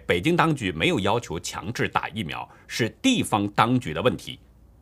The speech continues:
说得挺激昂，把那个工作人员问的是张口结舌。可是这个人呢，他不知道，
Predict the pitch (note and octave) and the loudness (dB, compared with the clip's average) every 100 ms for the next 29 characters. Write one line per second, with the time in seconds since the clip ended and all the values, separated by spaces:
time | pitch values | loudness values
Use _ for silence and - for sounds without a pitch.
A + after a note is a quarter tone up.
0 | - - - G3 A3+ - C#2+ C#2+ A2 C3 | -20 -14 4 6 6 2 -6 -8 -2 -2
1 | F2+ - - - _ - G#2 D3+ B2+ C3+ | -2 -8 -16 -20 _ 2 4 6 4 2
2 | D3+ C3+ A#2+ F#2 G#2+ C#3+ F2+ D#2 D#2 - | 0 0 2 2 2 0 0 -2 -2 0
3 | B2 F#2+ C2+ D#2+ D#2 - - - _ - | 0 -2 -2 -2 -2 -6 -14 -20 _ -20
4 | - - - - - - - - - - | -20 -20 -20 -20 -20 -20 -20 -20 -20 -2
5 | - B2+ A3 G3+ A2+ F2+ G#2+ - - E2+ | 4 6 8 8 6 4 0 -4 -6 -6
6 | E2+ D#2 D2 | -4 -6 -8